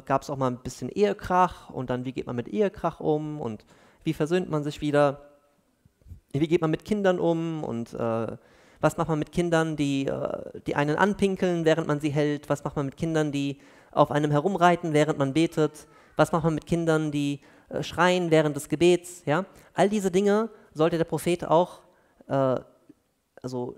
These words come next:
durchmachen, ja, wie wir anderen auch, damit wir nämlich als Muslime wissen, wie verhält man sich in solchen Situationen.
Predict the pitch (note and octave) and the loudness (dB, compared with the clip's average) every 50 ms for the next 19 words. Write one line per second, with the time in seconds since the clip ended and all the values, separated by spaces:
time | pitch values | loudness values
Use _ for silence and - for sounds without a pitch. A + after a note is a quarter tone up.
0 | - - C3+ C#3+ D#3+ F#3+ G3 - - F#3+ F#3 - G3+ G3+ A3+ C4+ C4 _ _ - | -16 -8 -2 2 2 2 2 0 -2 -2 -2 -2 -4 -6 -8 -8 -10 _ _ -2
1 | C3+ C#3+ E3 G3 G3 - - C3+ D3 D3+ D3 D#3+ D#3+ D#3 D#3 D#3+ D#3 - - - | 0 0 0 0 -2 -8 -8 -6 -6 -4 0 2 2 2 2 0 -4 -8 -6 -2
2 | C#3+ D#3+ D3 C3+ C#3 C#3+ B2 C3 E3+ G#3 - - - - - - - D#3 E3 F#3 | -2 0 0 0 -2 0 2 2 2 2 0 -2 -10 -20 -12 -4 -2 0 0 0
3 | - - F3+ F3+ F#3 F#3+ F#3 - - D#3 - - D3+ - - D#3+ F3 F3+ F3 D3+ | -2 -4 -4 -4 -2 -4 -4 -4 -4 -4 -4 -6 -8 -8 -6 -4 -2 -2 -2 -2
4 | E3+ - - G3 F#3+ G3 G#3 - - - _ _ - D3 F3 F3+ - D3 D3+ E3 | -4 -4 -4 -4 -6 -6 -6 -10 -16 -20 _ _ -6 -6 -6 -4 -4 -4 -4 -4
5 | - D3+ D3 C#3 C#3+ C#3 - C#3 B2+ B2+ B2+ - C3+ A#2+ B2 - B2 A#2+ - - | -4 -6 -8 -8 -8 -8 -6 -4 -2 -2 -2 -2 -6 -10 -6 -6 -6 -6 -4 -6
6 | A#2+ A2 G#2+ G#2 G2 G2 A2 | -6 -6 -6 -6 -8 -12 -14